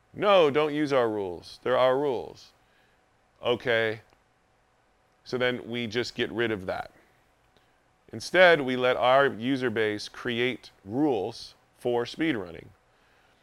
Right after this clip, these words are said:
Invariably, the rules that get created are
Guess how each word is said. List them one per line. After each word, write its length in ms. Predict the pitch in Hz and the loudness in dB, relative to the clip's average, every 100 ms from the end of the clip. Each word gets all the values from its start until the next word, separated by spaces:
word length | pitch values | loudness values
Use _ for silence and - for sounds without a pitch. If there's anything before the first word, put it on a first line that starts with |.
| _ _ _ | _ _ _
Invariably, 920 | 123 123 151 175 165 131 127 123 123 - 113 | -6 2 6 6 6 4 0 0 -4 -8 -6
the 80 | 117 | -4
rules 540 | 113 143 156 160 135 | -2 0 0 -2 0
that 180 | 135 113 | 0 0
get 180 | 120 - | -2 -4
created 720 | 117 113 143 156 95 110 117 _ _ _ _ _ | -8 -4 -2 -2 -4 -8 -14 _ _ _ _ _
are 320 | 120 127 123 | 2 4 2